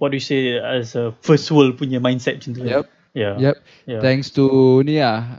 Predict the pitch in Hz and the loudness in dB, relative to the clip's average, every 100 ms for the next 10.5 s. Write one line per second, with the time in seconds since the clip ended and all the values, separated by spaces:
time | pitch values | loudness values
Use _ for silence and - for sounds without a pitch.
0 | _ - 123 139 143 143 143 - 127 123 | _ -12 -8 -2 0 0 -2 -2 -2 -2
1 | 127 151 156 160 127 - 131 131 - 131 | -4 -4 -2 -4 -10 -6 -6 -6 -6 -2
2 | 123 123 120 _ - - _ _ - - | 0 0 -4 _ -20 -20 _ _ -12 -8
3 | - - - - - 220 - 247 - 131 | -6 -8 -4 -2 -2 -4 -8 -12 -2 2
4 | 143 170 165 185 143 131 147 131 120 120 | 4 4 2 2 4 4 2 2 2 2
5 | 123 117 165 160 - 151 - 123 120 - | 2 0 -4 -4 -2 -2 0 -2 -4 -4
6 | 139 117 117 - - 185 - 170 - - | 0 2 2 -2 -4 0 4 4 2 -8
7 | _ _ 185 - 139 - 127 117 120 - | _ _ -10 -2 -2 -2 -6 -8 -8 -10
8 | 127 160 139 151 127 123 113 110 110 - | -10 -4 -4 -2 0 0 0 0 -2 -6
9 | 131 120 113 117 113 - 123 127 123 120 | -6 -6 -4 -4 -4 -4 -6 -4 -4 -4
10 | 120 117 113 110 107 | -4 -6 -10 -10 -14